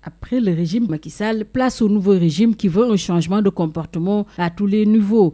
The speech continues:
L'abandon des mauvaises pratiques devrait commencer par les agents de l'État, ce qui justifie la lettre du président de la République, Bassirou Diomaye Faye, et de son premier ministre Ousmane Sonko.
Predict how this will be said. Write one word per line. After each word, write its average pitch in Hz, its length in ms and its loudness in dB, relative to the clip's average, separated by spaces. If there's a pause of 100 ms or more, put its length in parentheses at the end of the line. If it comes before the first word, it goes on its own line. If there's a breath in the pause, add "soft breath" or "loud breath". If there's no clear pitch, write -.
L'abandon 170 520 0
des 196 140 4
mauvaises 175 360 -2
pratiques - 480 -4
devrait 208 300 2
commencer 214 580 -2 (300 loud breath)
par 240 160 2
les 175 260 2
agents 202 240 2
de 196 100 4
l'État, 196 440 0 (180 soft breath)
ce - 140 0
qui - 160 6
justifie 220 500 2
la 160 160 0
lettre 226 260 2
du 208 100 0
président 185 460 -2
de 202 60 -4
la 175 160 0
République, 170 400 -2
Bassirou 175 380 -2
Diomaye 170 340 -2
Faye, 214 320 -2
et 202 80 -2
de 185 120 0
son 170 200 0
premier 247 320 4
ministre 170 380 2
Ousmane 190 320 -4
Sonko. 208 580 0